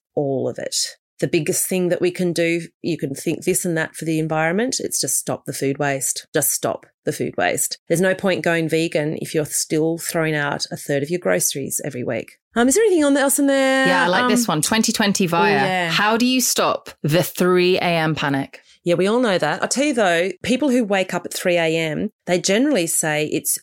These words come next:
Speaker 1: your liver. It's liver o'clock in the Vedic tradition and in Chinese medicine.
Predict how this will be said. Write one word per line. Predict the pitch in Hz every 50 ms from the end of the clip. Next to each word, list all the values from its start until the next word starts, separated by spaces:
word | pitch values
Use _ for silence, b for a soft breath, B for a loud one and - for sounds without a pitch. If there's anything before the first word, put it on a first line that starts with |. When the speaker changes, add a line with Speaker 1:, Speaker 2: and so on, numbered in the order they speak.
| _ -
Speaker 1:
your | 156 160 156 156 156
liver. | 156 160 170 160 147 131 - -
It's | - -
liver | 180 180 202 190 196 185
o'clock | 165 156 - - - 156 143 147 - - -
in | - 170 151 151 147
the | 143
Vedic | 135 147 139 143 143 147 - - - -
tradition | - - 143 - 135 - - - 151 170 208
and | 208 180 160 151 147 151
in | 151 147 143 143
Chinese | - - 156 147 147 147 143 143 - 160
medicine. | 160 156 190 - - 262 294